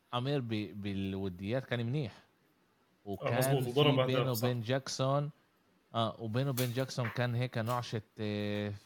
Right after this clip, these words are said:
Speaker 1: فهم اللي أنت بتقدر تقول: "أوكي، هذا بيقدر يكون كتير، كتير منيح." ال-، الكونكشن اللي موجود بيناتهم التنين. أنا برضو استغربت إنه ما فتحش معه، إنه فتح كمان مع ستيرلينج، يعني كمان إنه
Speaker 2: صح.
Speaker 1: ليش؟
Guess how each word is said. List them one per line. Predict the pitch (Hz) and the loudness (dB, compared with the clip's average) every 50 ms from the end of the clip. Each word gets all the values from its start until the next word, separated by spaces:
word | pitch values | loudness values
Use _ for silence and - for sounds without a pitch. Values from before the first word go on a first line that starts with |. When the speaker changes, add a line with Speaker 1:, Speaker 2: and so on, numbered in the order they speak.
| - - - - - | -20 -20 -18 -6 -2
Speaker 1:
فهم | 135 135 135 123 117 110 104 95 95 - - - _ _ _ _ - 107 | 0 2 4 4 2 2 0 -2 -2 -6 -12 -20 _ _ _ _ -8 -2
اللي | 104 104 110 120 | 0 2 2 2
أنت | 131 127 - 123 | 2 2 0 0
بتقدر | 107 - - 127 123 120 110 | 0 2 2 4 4 4 2
تقول: | - - 123 123 98 | 2 0 0 0 2
"أوكي، | 85 139 - - 127 107 | 0 -4 -2 2 2 4
هذا | 104 113 113 117 | 4 4 2 2
بيقدر | 117 131 123 123 117 | 0 0 2 2 2
يكون | 117 - 131 123 120 | 2 2 2 0 0
كتير، | - - 131 123 | 0 0 -2 -2
كتير | 123 - - 120 117 | -2 0 0 0 2
منيح." | 113 113 117 123 123 120 113 - - | 2 2 2 2 2 2 2 0 -6
ال-، | 92 98 98 95 95 82 | -6 -2 -2 -2 -2 -2
الكونكشن | 82 98 95 95 92 90 - - 107 113 131 131 - - 110 101 | -4 -4 -4 -4 -6 -6 -4 -4 -2 -2 -2 -2 -2 -2 -2 -2
اللي | 98 95 | 0 -2
موجود | 98 98 98 98 107 110 110 | -2 -2 -2 -2 -2 -4 -2
بيناتهم | 107 98 110 110 107 - 104 | -2 0 0 0 0 -2 -4
التنين. | 98 95 - 95 95 107 135 170 240 269 - - - _ _ _ _ - | -4 -4 -4 -6 -4 0 0 0 0 -2 -6 -20 -20 _ _ _ _ -4
أنا | 170 196 220 | -2 0 4
برضو | 196 202 180 147 131 | 6 6 6 6 4
استغربت | - - 113 101 110 113 107 104 95 104 | 2 0 0 2 4 4 4 2 2 0
إنه | 101 101 | 0 0
ما | 98 92 | -2 -2
فتحش | 95 120 - 160 156 - | -2 0 0 0 0 0
معه، | 160 175 202 202 | 0 2 2 2
إنه | 170 147 | 2 2
فتح | - 156 151 - - | 2 2 0 0 0
كمان | - - 127 131 | 4 6 6 6
مع | 131 120 104 | 6 4 0
ستيرلينج، | - - - - 135 131 123 113 95 87 82 80 | 0 -2 4 6 6 8 8 6 4 2 0 -2
يعني | 85 82 82 82 82 80 | -2 -2 -2 -4 -4 -6
كمان | - - 85 87 87 87 85 | -6 -4 -4 -2 -2 -2 -2
إنه | 85 85 85 87 87 87 87 85 82 - _ _ _ - - - - _ _ - - - _ _ _ _ _ _ - - | -2 -2 -2 -2 -2 -2 -4 -6 -8 -10 _ _ _ -20 -20 -20 -20 _ _ -20 -20 -20 _ _ _ _ _ _ -20 -12
Speaker 2:
صح. | - 117 104 - - _ _ - | -10 -10 -10 -10 -14 _ _ -2
Speaker 1:
ليش؟ | 104 110 120 117 98 - - - - | 4 4 4 4 4 0 -4 -12 -14